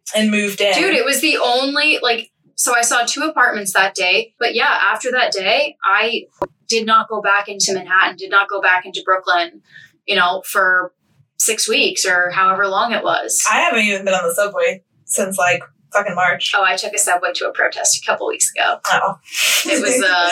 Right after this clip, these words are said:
Speaker 2: strange experience.
Speaker 1: Yeah, no.
Speaker 2: Um, but yeah, so, like, to be going through, like, a pandemic and also, like, still not have the comfort of your partner in any way, like, it's just so, like,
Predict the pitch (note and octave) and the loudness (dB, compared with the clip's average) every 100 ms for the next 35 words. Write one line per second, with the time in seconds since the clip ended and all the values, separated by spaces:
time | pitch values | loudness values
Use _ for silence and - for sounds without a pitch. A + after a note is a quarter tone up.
0 | - - F#3+ F3+ E3+ - E3+ E3 - D4+ | 0 0 0 -2 -4 -4 -2 0 2 0
1 | - - - - - - G3 F#3+ A3 F#3+ | 0 0 0 -2 -12 -6 -2 0 2 2
2 | F#3+ F3+ F3 _ _ - - - _ _ | 2 0 -4 _ _ -12 -12 -12 _ _
3 | _ - A3 A3 A3 G3+ A3 - A#3+ A#3 | _ -2 0 2 2 2 0 0 0 0
4 | A3+ A3+ B3 A3 G#3 A3+ B3 - G3 G3 | 0 -2 -2 0 0 0 -4 -4 0 2
5 | G3+ G3+ G3+ G3+ _ _ _ - G3 F#3+ | 2 -2 -4 -8 _ _ _ -2 -2 0
6 | G3 G3 F#3+ F#3 F3 F#3 G3+ G3+ - G#3 | -2 -2 -2 2 2 2 0 0 -2 -2
7 | G3 G3 - - _ _ - F3+ F3+ - | 0 -2 -4 -8 _ _ 0 0 0 0
8 | G#3 G3+ F#3 F3+ - - G3+ F#3+ F#3+ F#3 | 0 0 -2 0 0 0 0 0 -2 -4
9 | F#3 F3 F3 F3+ - F3+ F3 F3 F3 F3 | -2 2 2 0 -2 0 2 2 0 -4
10 | - - _ _ _ _ - G3 - G3 | -8 -8 _ _ _ _ -2 0 2 0
11 | G3+ G3+ G3+ F#3+ F#3 - F#3 F#3 A3 G#3+ | 0 0 0 -2 -8 0 0 0 -2 0
12 | - - A3 A3 A3 A3 G3 G#3 G3 - | 0 0 -2 0 0 2 0 -2 -2 -2
13 | G#3+ - A3+ G#3+ G#3 G3+ G3 - A3 | 0 0 0 0 0 0 0 0 -4